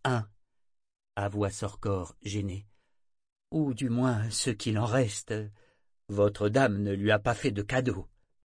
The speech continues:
Comment ? » « C'est sa faute », gronda tout bas Etta comme un faux furieux. «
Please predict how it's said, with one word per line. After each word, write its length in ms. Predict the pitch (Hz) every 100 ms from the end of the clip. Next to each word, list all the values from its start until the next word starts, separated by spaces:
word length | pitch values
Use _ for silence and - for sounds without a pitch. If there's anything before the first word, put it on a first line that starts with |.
| _ _ _ _
Comment ? » « 580 | 185 147 127 120 117 110 - _ _ _ _ _ _ _ _ _ _ _ _ _
C'est 180 | - -
sa 180 | 104 -
faute », 460 | - - - - - - - - _ _ _ _ _ _ _ _ _ _ _ _
gronda 380 | 107 101 95 98
tout 180 | 101 104
bas 200 | 95 101
Etta 360 | 101 92 101 -
comme 220 | - 92
un 80 | 95
faux 260 | - - 92
furieux. « 460 | - 101 98 87